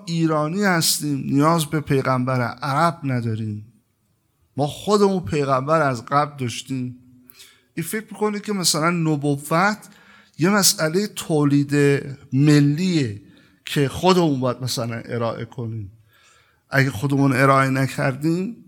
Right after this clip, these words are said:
کار مثلاً نقص داره. این بی‌معرفتی نسبت به مسئلهٔ نبوته. نبوت تولید ملی نیست، ارادهٔ حق است، ارادهٔ الهی است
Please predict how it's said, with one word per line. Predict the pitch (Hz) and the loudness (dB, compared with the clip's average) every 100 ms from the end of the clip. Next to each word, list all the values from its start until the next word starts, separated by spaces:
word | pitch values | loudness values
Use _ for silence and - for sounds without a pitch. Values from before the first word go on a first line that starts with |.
| - | -4
کار | - 143 143 | 4 4 4
مثلاً | 139 - 123 123 - _ _ _ - | 0 -2 -4 -6 -10 _ _ _ -14
نقص | 123 139 151 - - - | 0 0 0 -2 -4 -4
داره. | 117 - 110 _ - | -10 -12 -18 _ -10
این | 185 | -8
بی‌معرفتی | 180 175 170 160 151 143 151 147 262 311 | -8 -8 -4 -2 0 -2 -4 -6 -6 -6
نسبت | 277 - 196 | -2 -2 -4
به | 180 | -6
مسئلهٔ | 156 - - - 131 135 | -6 -4 -4 -6 -8 -6
نبوته. | 131 127 120 117 117 120 113 - 110 101 _ _ _ _ _ _ _ _ - | -4 -2 -2 -4 -8 -8 -8 -8 -12 -12 _ _ _ _ _ _ _ _ -2
نبوت | 123 139 139 131 139 196 - | 2 4 2 0 0 -2 -4
تولید | - 147 139 135 | -6 -4 -2 0
ملی | 131 127 123 117 113 127 | 0 2 2 0 -2 -4
نیست، | 196 208 180 143 - - - | -4 -4 -2 -2 -4 -8 -2
ارادهٔ | 123 123 113 110 123 110 | 2 4 4 4 4 2
حق | 101 - 151 190 - - | 0 -2 2 2 0 0
است، | 196 214 147 - - - - - - _ - | 2 2 0 0 0 -4 -12 -20 -20 _ 4
ارادهٔ | 143 127 117 117 120 117 127 | 6 8 4 2 -2 -2 0
الهی | 131 120 104 95 107 160 196 | 2 4 2 0 -2 -2 -2
است | 180 - | -4 -6